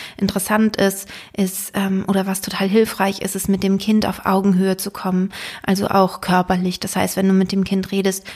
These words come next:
möglichst nicht von oben herab reden, sondern, ähm, sondern halt dich hinhocken und dem Kind was erklären. Das kommt dann einfach viel, viel besser an. Oder auch,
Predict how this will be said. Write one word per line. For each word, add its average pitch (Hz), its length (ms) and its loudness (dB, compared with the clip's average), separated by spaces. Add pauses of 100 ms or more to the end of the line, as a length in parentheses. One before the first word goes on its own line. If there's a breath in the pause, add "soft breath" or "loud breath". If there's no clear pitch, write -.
möglichst 202 340 0
nicht 202 160 0
von 190 160 -4
oben 220 300 2
herab 202 460 0
reden, 190 360 4
sondern, 185 360 2 (380 loud breath)
ähm, 190 460 2
sondern 185 280 2
halt 185 140 -4
dich 190 100 -4
hinhocken 196 680 2
und 196 320 -2
dem 208 160 2
Kind 190 220 2
was 185 160 -4
erklären. 190 600 0 (220 loud breath)
Das - 160 -6
kommt 190 220 2
dann 175 80 -2
einfach 190 220 0
viel, - 180 -2
viel 196 160 -2
besser - 320 0
an. 190 260 4 (260 loud breath)
Oder 190 360 2
auch, 190 260 0